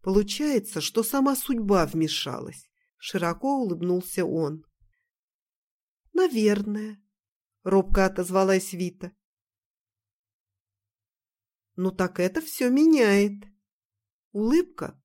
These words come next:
уже пугала Виту своей радостностью, и глаза Ивана как-то нездорово блестели.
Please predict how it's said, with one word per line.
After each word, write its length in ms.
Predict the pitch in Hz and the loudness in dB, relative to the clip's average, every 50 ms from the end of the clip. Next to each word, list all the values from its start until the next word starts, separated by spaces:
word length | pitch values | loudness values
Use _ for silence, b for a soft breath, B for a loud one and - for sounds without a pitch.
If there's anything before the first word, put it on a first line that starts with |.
| _ _ - | _ _ -10
уже 260 | 233 269 262 302 330 | -8 -4 -2 -2 -2
пугала 500 | 320 - 320 269 226 240 208 190 170 151 | -2 -2 -4 0 2 2 2 4 4 2
Виту 300 | 151 170 247 285 - - | 2 2 0 -4 -4 -8
своей 420 | 254 - - 208 202 208 226 240 240 | -10 -8 -6 -2 -2 0 2 2 2
радостностью, 960 | 220 202 175 160 143 151 151 - - 156 147 - - - - 143 - - _ _ _ _ _ - | 2 2 0 0 0 -4 -8 -6 -8 -8 -8 -8 -14 -14 -14 -14 -14 -14 _ _ _ _ _ -8
и 120 | 277 294 | -6 -2
глаза 540 | 285 320 339 339 320 262 226 220 196 180 175 | 0 2 2 2 2 4 4 4 4 6 4
Ивана 380 | 170 156 170 170 160 147 160 160 | 2 2 2 0 2 2 0 0
как-то 320 | 160 - 202 202 - 214 | -2 -4 -6 -2 0 0
нездорово 600 | 208 208 202 190 185 220 220 214 202 175 160 170 170 | 0 2 0 0 0 2 4 4 4 4 2 0 -4
блестели. 840 | 180 202 220 208 - - - - 214 185 160 143 135 127 - - | -2 -2 -4 -4 -4 -12 -8 0 0 2 2 0 -2 -6 -10 -12